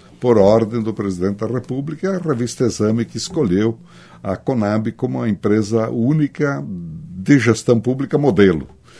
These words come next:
Então, pra nós, isso foi fantástico. Tanto é que,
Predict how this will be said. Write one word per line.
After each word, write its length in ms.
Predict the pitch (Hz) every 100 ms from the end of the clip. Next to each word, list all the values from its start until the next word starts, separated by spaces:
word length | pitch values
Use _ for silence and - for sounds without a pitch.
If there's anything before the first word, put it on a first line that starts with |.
| - _
Então, 140 | 226
pra 160 | 214 185
nós, 300 | 190 165 185
isso 280 | 160 -
foi 520 | 147 - 156 135 104 90
fantástico. 960 | - 135 113 101 101 - - - 113 - - - -
Tanto 300 | 175 190 147
é 80 |
que, 440 | 156 - 95 71